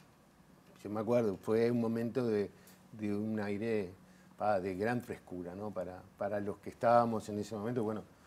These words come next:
nosotros estábamos en dictadura, este, y, ah, eh, era una, pa, era como una, no solamente por cómo fue, sino porque, bueno, era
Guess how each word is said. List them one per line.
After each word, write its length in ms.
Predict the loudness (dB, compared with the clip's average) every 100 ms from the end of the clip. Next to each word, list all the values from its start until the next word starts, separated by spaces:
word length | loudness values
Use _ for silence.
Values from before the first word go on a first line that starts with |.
| -18
nosotros 220 | -6 -2
estábamos 340 | 0 -2 -4
en 80 | -8
dictadura, 500 | -6 0 4 4 4 0 -16 -20 -20 -14
este, 680 | -10 -8 -10 -10 -8 -8 -10 -16 -20 -20 -20 -14
y, 540 | -8 -6 -6 -6 -8 -10 -16
ah, 120 | -18 -18 -16
eh, 160 | -16 -16 -18 -18 -8
era 240 | 0 2
una, 360 | 2 2 0 -2 -8 -16 -20 -20 -14
pa, 260 | -8 -8 -8 -14 -4
era 200 | 0 0
como 180 | 0
una, 260 | -2 -2 -4 -10 -20 -20 -20 -20 -20 -18 -8
no 140 | -4
solamente 420 | 2 2 4 2
por 320 | 0 -2 -4 -2
cómo 320 | 2 2 0
fue, 360 | -2 2 4
sino 540 | 2 -2 -4 -2 -4 -6 -10 -20 -20 -20 -20 -14
porque, 260 | -14 -8 -4
bueno, 300 | -4 -4 -4
era 340 | 0 2 0